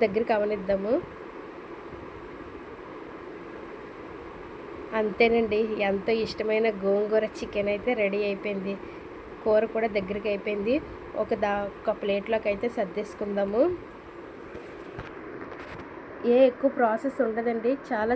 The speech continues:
సింపుల్గా గోంగూర ఉడకబెట్టుకుంటే చాలు, గోంగూర చికెన్ చేసేసుకోవచ్చు. కొంతమంది డైరెక్ట్గా కూడా ఆకులు కూడా వేసేసుకుంటారనమాట కడిగేసి, అలా కూడా చేసుకోవచ్చు. సింపుల్గా ఇలా కూడా చేసుకోవచ్చు, రెండు కూడా బాగానే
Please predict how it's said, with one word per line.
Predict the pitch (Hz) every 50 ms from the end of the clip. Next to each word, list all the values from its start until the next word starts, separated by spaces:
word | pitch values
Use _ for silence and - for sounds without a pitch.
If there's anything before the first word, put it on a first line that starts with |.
| 254 -
సింపుల్గా | 240 220 220 - 240 247 240 254 240 208 214
గోంగూర | 220 214 214 226 220 240 233 233
ఉడకబెట్టుకుంటే | 220 214 208 214 220 233 233 - - 226 226 220 240 233 -
చాలు, | 247 220 214 208 226 254 233
గోంగూర | 240 226 220 214 214 226 226 233 - -
చికెన్ | 208 - 220 220 214 220
చేసేసుకోవచ్చు. | 214 196 190 208 202 - - - 226 220 208 170 - - 208 214 262 339 - - - - - - - - - - - -
కొంతమంది | 269 254 233 247 240 240 247 247 269 233 240
డైరెక్ట్గా | 226 214 220 233 240 240 247 247 247 240
కూడా | 240 247 247 220 208
ఆకులు | 214 214 - 247 240 - 247
కూడా | 240 254 247 233
వేసేసుకుంటారనమాట | 214 202 - 233 233 - - - 220 214 - 226 208 196 190 190 196 202 196 196 - 220 262 294 370 -
కడిగేసి, | 226 190 196 202 220 208 - - 240 269 - - - - - - - - -
అలా | 220 208 220 - -
కూడా | 240 233 254 - 254
చేసుకోవచ్చు. | 226 - - - 247 247 240 - - 359 440 - - - - - - -
సింపుల్గా | - 262 247 240 277 262 262 277 269 247
ఇలా | 226 233 233 233 -
కూడా | 240 233 247 240 -
చేసుకోవచ్చు, | 233 208 - - - - 214 208 190 185 - - 254 269 349 427 - - - - - - - - - - - - - - - - - - - - - - - 226
రెండు | 226 220 220 240 269 262 -
కూడా | 262 254 277 247 226
బాగానే | 220 208 214 220 226